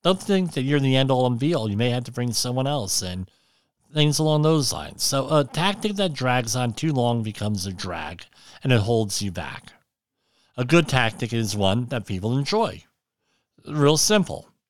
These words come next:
with that. Now, the whole thing, right, number eight is probably the most important law here because it penetrates everything. What's the thing is to keep the pressure on,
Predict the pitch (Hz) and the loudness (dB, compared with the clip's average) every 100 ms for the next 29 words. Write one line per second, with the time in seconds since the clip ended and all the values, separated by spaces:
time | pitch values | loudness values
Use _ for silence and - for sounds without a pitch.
0 | _ _ _ _ _ _ _ 117 110 95 | _ _ _ _ _ _ _ 2 2 2
1 | 98 73 67 _ _ _ _ _ _ _ | 0 -4 -6 _ _ _ _ _ _ _
2 | _ _ - 139 139 143 - _ _ _ | _ _ 0 2 4 2 0 _ _ _
3 | _ _ 147 143 262 285 - 254 180 104 | _ _ 4 6 6 6 2 4 6 4
4 | 98 98 - _ _ - 139 151 180 240 | 0 -4 -12 _ _ -2 -2 4 4 4
5 | 202 190 190 156 117 110 - 165 185 180 | 2 2 -2 0 -2 -2 -2 2 4 4
6 | 151 139 139 135 127 120 110 - 180 - | 2 2 4 4 2 -2 -4 0 -2 0
7 | 110 101 101 95 95 - - 165 147 143 | -4 -2 -2 0 -2 -4 -4 -2 2 2
8 | 131 135 117 - 202 196 - 110 95 - | 2 -2 -6 -6 -4 -4 -4 -6 -6 -6
9 | 147 131 85 - - - _ _ _ _ | -6 -6 -12 -12 -18 -20 _ _ _ _
10 | - 185 - - - _ _ _ - 160 | -2 0 2 0 -2 _ _ _ 0 4
11 | 156 151 131 - _ _ _ _ _ _ | 4 2 -2 -10 _ _ _ _ _ _
12 | 131 131 123 131 127 - - _ _ _ | 0 0 2 2 2 -2 -4 _ _ _
13 | - 123 120 _ _ - 160 - - - | -2 -2 -2 _ _ -6 -6 -6 -12 -4
14 | 127 - 110 90 80 - | -2 -2 -2 -4 -6 -14